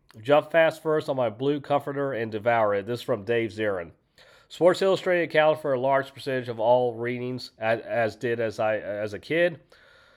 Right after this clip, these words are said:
Um, <clears throat> "It bewildered teach-, uh, teachers why I wouldn't even open The Canterbury Tales or The Adventures of Tom Sawyer,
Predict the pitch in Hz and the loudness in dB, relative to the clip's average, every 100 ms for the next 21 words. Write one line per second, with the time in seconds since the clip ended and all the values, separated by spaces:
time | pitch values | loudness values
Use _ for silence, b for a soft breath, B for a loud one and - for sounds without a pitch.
0 | b b b b - 123 123 117 104 - | b b b b 2 6 8 6 4 -2
1 | - 180 190 147 123 B B B B B | -6 -4 -4 -6 -10 B B B B B
2 | B _ b b b b 127 131 131 131 | B _ b b b b -2 -2 -2 2
3 | 156 185 185 160 - 170 - - 131 120 | 6 6 2 -4 -6 -8 -8 -4 2 4
4 | 110 104 202 196 131 117 110 120 127 131 | 4 -2 -8 -6 -4 -2 -4 0 2 4
5 | 123 139 127 127 120 113 135 131 113 104 | 2 0 -2 -4 -2 0 0 -2 -4 -6
6 | b b b 120 110 156 156 123 117 101 | b b b -6 -2 0 0 0 -2 -2
7 | - 113 110 110 117 110 107 131 135 117 | -4 0 0 0 -2 -2 -4 -4 -4 -8
8 | 107 - 127 107 - 147 120 95 | -8 -2 0 0 -4 0 0 -2